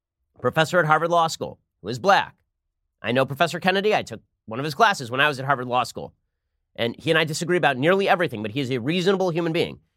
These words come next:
He wrote a piece in September two thousand eleven for the New Republic called The Sharpton Renaissance, How the Reverend's Reputation Got Refurbished. Quote, "There's a time not long ago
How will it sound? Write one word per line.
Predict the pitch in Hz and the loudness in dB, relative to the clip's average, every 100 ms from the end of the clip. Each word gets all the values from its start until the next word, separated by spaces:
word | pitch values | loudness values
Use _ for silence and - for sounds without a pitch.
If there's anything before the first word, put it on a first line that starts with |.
| _ | _
He | 143 | 2
wrote | 170 190 | 4 4
a | |
piece | 175 185 - | -2 -6 -6
in | 120 | -10
September | 131 202 214 | -2 0 0
two | - | -2
thousand | 175 175 165 | 0 0 0
eleven | 147 139 147 | 0 0 0
for | 139 220 | 2 2
the | 202 | 2
New | 156 | 0
Republic | 127 120 120 117 _ _ _ | 0 -2 -2 -4 _ _ _
called | 139 131 - | 2 2 -2
The | 131 | -10
Sharpton | 131 202 220 202 156 | 4 4 4 0 2
Renaissance, | 170 139 95 85 - _ - | 2 0 -6 -8 -12 _ -2
How | 156 | 0
the | 147 | 4
Reverend's | 190 214 196 139 | 4 4 0 0
Reputation | 165 156 160 165 131 | 0 -2 -4 -2 -2
Got | 123 123 | 0 0
Refurbished. | 135 117 180 87 - - _ _ _ _ | -4 0 0 0 -10 -18 _ _ _ _
Quote, | 185 110 - _ | 2 2 -6 _
"There's | 165 170 | 0 0
a | |
time | 170 220 220 | 2 2 4
not | 196 180 | 2 4
long | 208 | 0
ago | 214 123 62 | 0 -4 -10